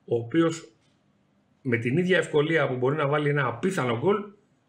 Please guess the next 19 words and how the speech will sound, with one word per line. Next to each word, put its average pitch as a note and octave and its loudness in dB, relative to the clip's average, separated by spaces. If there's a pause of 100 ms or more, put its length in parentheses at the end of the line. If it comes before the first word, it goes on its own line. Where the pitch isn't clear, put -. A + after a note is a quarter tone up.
με A#2+ -2
την A#2+ 0
ίδια E3+ 2
ευκολία D3+ -2
μπορεί F#3+ -4
και G#3 0
να G3+ 0
το G3 -4
χάσει. - -2 (880)
Όμως, D3 0
όπως A3+ -4
και D#3+ -2
να C#3+ 0
το C3+ 0
δει C3+ 0
κανείς, C3 -2 (340)
είναι C3+ 0
ένας C#3+ -2
παίκτης C#3 -10